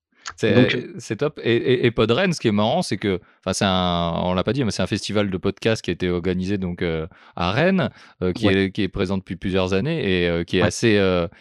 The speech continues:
Speaker 1: qui a en tout cas un engouement et, euh, une réputation déjà qui est plus, plus trop à faire, euh, j'ai l'impression, parce que il y a vraiment des, des très, très, très bons retours, euh, sur les réseaux, en tout cas, moi, parce que j'ai pas eu l'occasion d'y aller. Mais, euh, ce qui est marrant, c'est que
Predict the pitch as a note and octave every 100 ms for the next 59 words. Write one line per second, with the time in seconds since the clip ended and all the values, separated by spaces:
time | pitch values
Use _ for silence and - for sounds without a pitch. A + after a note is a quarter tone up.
0 | - - - F#2 F#2 F#2+ F#2+ A#2+ G#2+ G#2+
1 | G#2+ A#2 B2 B2 G2+ F#2 F2+ F2 F2 G2
2 | G2 G#2 G#2+ - A#2+ F#2+ G2 - F2 A2+
3 | G#2 - _ _ _ - - A#2 - C3
4 | A#2+ G#2 F#2+ F#2+ F#2 G2 G2 A2+ - A#2
5 | F#2+ G2+ F#2 F2+ - - G#2 F#2+ A#2+ A#2
6 | F#2 G2+ F#2+ A#2 G#2+ - - - A2+ G#2+
7 | G#2+ G2+ A#2 G#2 F2 F2+ _ _ - G2+
8 | F#2+ G2+ A#2+ F#2+ G2 A#2 A#2 F#2 - -
9 | F2 F2+ F#2+ F2+ F2 F2 F2+ F#2 B2+ F3+
10 | G#2 F2+ - - - G2+ F#2+ F#2+ - G#2
11 | A2+ G3 - G2+ F#2+